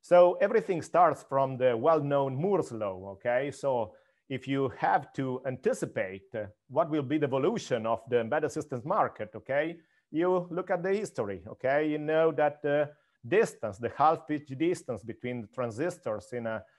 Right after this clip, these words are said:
uh, uh, by the manufacturing process, so in, uh, both in embedded and high-end computing is, uh,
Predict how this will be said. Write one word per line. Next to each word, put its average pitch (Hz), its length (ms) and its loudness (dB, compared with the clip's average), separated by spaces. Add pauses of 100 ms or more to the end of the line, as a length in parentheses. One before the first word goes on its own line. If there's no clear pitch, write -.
(300)
uh, 117 60 2
uh, 110 600 2
by 110 180 -2
the 113 80 -4
manufacturing 120 640 0
process, 143 540 0
so 107 120 -6
in, 107 160 -8
uh, 107 240 -6
both 135 300 -4
in 117 120 -4
embedded 120 480 2
and 107 140 -6
high-end 139 440 0
computing 113 600 -6
is, 110 240 -8
uh, 110 80 0